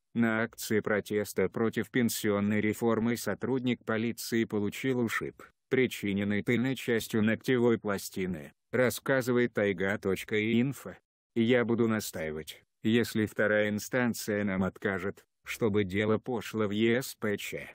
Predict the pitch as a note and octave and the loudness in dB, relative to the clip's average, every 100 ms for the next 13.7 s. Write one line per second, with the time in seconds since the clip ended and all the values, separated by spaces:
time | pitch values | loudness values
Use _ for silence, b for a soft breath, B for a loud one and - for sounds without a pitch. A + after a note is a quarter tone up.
0 | - A#2 G#2 A#2+ C#3 _ - B2 A2+ F3 | -4 -2 0 -2 -4 _ -2 0 0 -2
1 | D#3+ - D2 - _ A2+ G#2 F#2 G2 F#2+ | -2 -6 -14 -20 _ -2 -2 -2 -2 0
2 | G2 G#2 A2 A#2 A#2 A2 G#2+ G#2 G2+ - | 2 4 4 2 2 2 0 0 -2 -2
3 | G2 G2+ F#2+ G2 - G2 - B2+ G#2+ A2 | 2 2 2 0 -2 -4 -2 -2 2 0
4 | - - A2+ A2 F2+ F2 E2 G#2 F2 D#2 | -2 -4 -2 -2 -2 -4 -4 -6 -6 -8
5 | - - - _ _ G#2+ G#2 B2 A2 A2 | -10 -10 -16 _ _ -6 2 4 4 2
6 | G2+ - G#2+ A2 - G#2 F#2 F#2 F#2+ G2 | 0 -2 0 0 -2 -4 0 0 2 0
7 | G2+ G2+ G2 F2+ G#2 G#2+ A2 C3 A2 - | 2 2 0 -2 0 2 2 0 -4 -6
8 | - C3+ - A2+ G#2+ G2+ G#2+ G#2+ A#2 G#2+ | 0 0 0 0 2 2 2 2 -2 -4
9 | A#2+ A#2 B2 B2 B2 A#2+ - A2+ G#2+ A#2 | 2 4 4 2 2 0 0 0 0 0
10 | G#2+ A#2 A2+ G2+ F#2+ A2+ G#2 B2+ A#2 B2 | 2 0 -2 -4 0 0 0 0 2 0
11 | A2 A2+ A2 G2+ - G#2 G2+ A2 G#2+ G#2+ | 0 0 2 -2 0 -2 0 0 2 0
12 | A#2 - D3 C#3 G2+ A2 G#2 G2 F#2+ G2+ | -4 -6 -2 0 0 0 2 0 0 0
13 | G2+ G#2 - A#2 - D#2+ | 0 -2 -4 -8 -8 -10